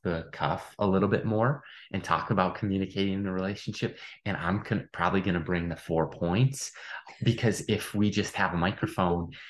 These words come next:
I might have an answer, but it, it helps me to prepare and,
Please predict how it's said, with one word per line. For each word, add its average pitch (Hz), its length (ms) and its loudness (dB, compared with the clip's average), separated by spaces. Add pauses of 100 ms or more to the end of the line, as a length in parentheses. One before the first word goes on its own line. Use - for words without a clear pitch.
(360)
I 101 120 -4
might 107 240 4
have 82 240 -4
an 80 120 -2
answer, 85 680 0
but 85 300 2 (420)
it, 104 220 2
it 104 100 4
helps - 340 0
me 98 120 4
to 90 80 4
prepare 80 800 -2
and, 78 260 0